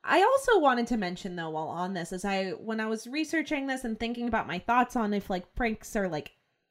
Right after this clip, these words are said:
ethical, I was thinking about, like, uh, that word that I heard a while ago called schadenfreude or scha-, schadenfreude.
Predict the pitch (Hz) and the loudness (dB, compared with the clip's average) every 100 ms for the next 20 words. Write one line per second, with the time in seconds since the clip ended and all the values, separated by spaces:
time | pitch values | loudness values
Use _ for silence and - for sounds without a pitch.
0 | - 226 247 - 170 151 196 - - - | 2 2 2 0 0 2 0 -4 -18 -4
1 | - 233 277 262 247 220 202 - 170 151 | 0 2 4 4 4 4 4 4 0 -2
2 | - - 160 151 175 156 190 185 190 220 | -6 -4 -2 0 0 0 -2 -4 -2 0
3 | 226 220 247 240 233 233 226 233 233 233 | 0 -2 -2 -2 2 2 4 2 0 -2
4 | 233 185 170 - - 156 175 214 226 - | -2 -6 -8 -10 -4 -2 -2 -2 -4 -2
5 | 240 247 254 262 233 190 185 - - - | 0 0 0 0 -2 -4 -8 -18 -14 -6
6 | 208 - - - 285 330 330 - 330 330 | -4 -6 -12 -6 -2 -2 -2 0 6 6
7 | 339 | 4